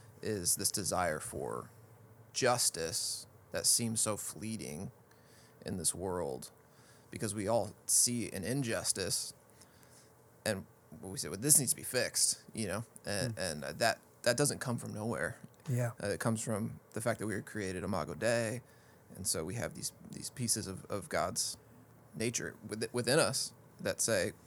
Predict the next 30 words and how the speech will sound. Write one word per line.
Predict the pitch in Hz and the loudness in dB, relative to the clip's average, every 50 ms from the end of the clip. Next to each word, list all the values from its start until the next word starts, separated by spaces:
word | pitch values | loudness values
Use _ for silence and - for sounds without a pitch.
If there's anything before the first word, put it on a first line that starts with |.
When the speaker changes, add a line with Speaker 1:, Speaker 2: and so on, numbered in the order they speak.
| - - | -10 -6
Speaker 1:
yeah, | 95 127 | -4 -4
justice | 123 - - 113 139 - - 117 - - | -2 0 0 4 4 4 4 2 0 0
is, | 110 113 113 - - - - - - | 0 0 -2 -2 -2 -4 -10 -10 -4
needs | 113 131 143 - | 0 4 4 4
to | - - | 4 4
be | 131 123 | 2 4
satisfied | - 127 120 139 165 165 - - - - - - - - - | 6 8 8 6 6 4 0 -2 -2 -2 -2 -4 -4 -4 -2
Speaker 3:
Yeah. | 127 117 110 110 - | -2 -2 -2 -2 0
Speaker 1:
one | - 127 123 | 2 2 4
way | 127 123 | 4 4
or | 123 113 | 2 2
the | 104 107 | 2 0
other. | 117 143 101 - - - - - - - - - - - - - - - - - | 0 0 -2 -4 -6 -12 -18 -20 -20 -18 -18 -18 -20 -20 -20 -20 -18 -16 -12 -10
Um, | - - - - - - - - - - - - | -10 -8 -8 -10 -10 -12 -14 -16 -18 -20 -6 4
Speaker 3:
Yeah, | - 160 170 147 | 8 8 10 10
so | 123 - 175 165 | 10 8 8 8
it's | 170 165 - | 8 8 6
a | 208 | 4
t-, | - - 202 | 2 2 2
it's | - 202 196 - | 2 2 0 0
a | 233 | 2
terrifying | 185 - 247 247 240 247 240 233 233 226 | 8 10 10 10 10 8 6 6 8 8
idea | 208 208 185 196 240 240 202 185 | 6 6 8 8 8 10 10 10
that | 180 160 - - - - - - - - - - - | 10 8 2 0 -14 -20 -20 -20 -20 -20 -20 -8 2
God | - 175 175 175 | 6 6 6 8
will | 170 | 6
not | 165 175 170 - | 6 4 4 2
clear | - - 190 175 165 | 0 0 2 2 2
the | 151 | 2
guilty. | 143 147 143 143 135 - 170 185 | 2 2 2 0 0 -4 -6 -6